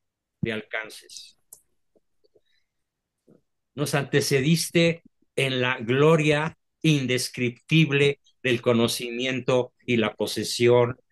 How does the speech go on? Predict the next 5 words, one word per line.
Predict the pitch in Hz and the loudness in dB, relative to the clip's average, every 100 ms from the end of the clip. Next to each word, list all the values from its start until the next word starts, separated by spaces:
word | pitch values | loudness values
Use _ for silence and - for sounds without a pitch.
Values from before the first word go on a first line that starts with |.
| _ | _
del | 113 107 | -2 -2
máximo | 107 120 - - 127 - 127 117 | 0 -2 -2 -8 -12 -12 -12 -4
bien | 117 113 113 _ _ | 0 0 -2 _ _
posible | 117 110 - 147 151 170 170 _ _ _ | -2 -2 0 2 2 0 -2 _ _ _
y | 131 131 | -8 -8